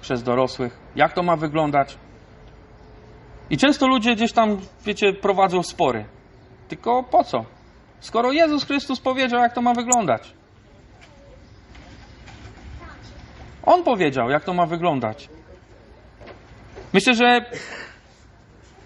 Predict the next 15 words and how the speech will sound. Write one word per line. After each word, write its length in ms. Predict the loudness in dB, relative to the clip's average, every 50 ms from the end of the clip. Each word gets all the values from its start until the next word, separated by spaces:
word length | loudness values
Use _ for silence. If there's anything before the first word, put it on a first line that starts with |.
| -20 -20 -20 -20 -18 -8
wielu 320 | -2 2 4 4 4 4 4
ludzi 260 | 2 0 0 -2 -4
dzisiaj 280 | -6 -6 -2 0 0 2
w 40 |
naszym 280 | 4 4 2 2 0 -2
kraju 480 | 2 2 4 4 4 2 2 0 0 -2 -4 -14 -20 -20 -20 -20 -20 -20 -20 -14 -4
też 440 | 0 2 2 2 0 -4 -12 -14 -16 -20 -20 -20 -20 -20 -20 -20 -20 -20 -20 -20 -20 -20 -20 -20 -20 -20 -20 -20 -12 -4
przepycha 460 | 2 2 2 4 4 4 6 4 4
się, 140 | 4 2 -4
kto 240 | -4 0 0 0 2
wierzy 240 | 2 2 2 2
lepiej, 400 | 4 4 4 4 4 4 2 2
kto 180 | 2 2 0 2
wierzy 240 | 4 2 2 2 2
bardziej. 500 | 4 4 4 4 2 2 0 0 0